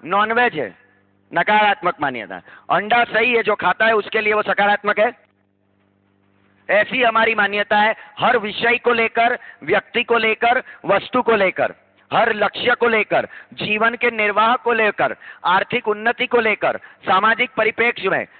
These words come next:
हमने अपनी मान्यताएं बनाई, ऐसा करना चाहिए और ऐसा नहीं करना चाहिए। अब हमारा एक मान्यता बन गई और हमारी जैसी मान्यताएं हैं, उन मान्यताओं के मुताबिक ही हमारा दृष्टिकोण है।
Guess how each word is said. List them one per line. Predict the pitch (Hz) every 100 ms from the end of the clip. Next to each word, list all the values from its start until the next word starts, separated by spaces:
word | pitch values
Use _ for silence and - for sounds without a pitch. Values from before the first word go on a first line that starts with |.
| _
हमने | 135 180 233
अपनी | 233 - 226
मान्यताएं | 202 202 208 196 196
बनाई, | 190 185 113 - _ _ _ _ _
ऐसा | 180 190 226
करना | 226 208 220
चाहिए | 226 214 233
और | 226
ऐसा | 202 185 202
नहीं | 202 202
करना | 180 151 143
चाहिए। | 113 95 78 _ _ _ _ _ -
अब | 214
हमारा | 220 233 240
एक | 240 247 196
मान्यता | 190 196 233 240 240
बन | 226
गई | 190 151 151 _ - -
और | 190
हमारी | 175 175 208 233
जैसी | 202 208 220
मान्यताएं | 208 185 196 190 180 180
हैं, | 170 104 - _ _ _ _ _ _ -
उन | 180 240
मान्यताओं | 233 208 208 208 208 202
के | 196 190
मुताबिक | 185 180 180 185
ही | 196
हमारा | 170 170 170
दृष्टिकोण | 147 143 165 160 156
है। | 156